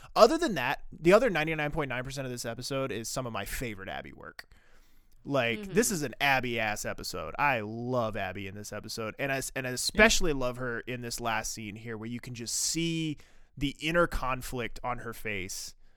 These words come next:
Speaker 1: when she's trying to, when she's like, she's already taken the beer from Christina Hendrick, but she hasn't drunk from it yet. And you can just see that she's doing the, like, internal calculations and is just like, but that, that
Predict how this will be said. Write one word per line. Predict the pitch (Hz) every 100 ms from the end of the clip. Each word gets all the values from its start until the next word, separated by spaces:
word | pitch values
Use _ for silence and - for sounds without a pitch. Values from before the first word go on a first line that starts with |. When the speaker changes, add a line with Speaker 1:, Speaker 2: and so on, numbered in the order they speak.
| - - -
Speaker 1:
when | 135 123
she's | - 135
trying | - 160 147 135
to, | 127 -
when | 143 151
she's | 147 131
like, | 123
she's | - 139
already | 196 196
taken | - 185 190 196
the | 196
beer | 180 202 202 196
from | - 190 196 196 190 - -
Christina | 196 202 185
Hendrick, | 185 180
but | 147
she | -
hasn't | 147 147 135 -
drunk | - 147 165 -
from | 180 185
it | 190
yet. | 190 190 - - - - - - - -
And | - 135 135
you | 135
can |
just | 131 135
see | - 185
that | 165 135
she's | - 143
doing | - 160 160 151
the, | 143
like, | 131 127 143
internal | 139 147 156 151
calculations | 147 143 139 135 143 147 135 127
and | 123
is | 123
just | 117 131 -
like, | 127 120 -
but | 139 127
that, | 120 - _ -
that | 139 113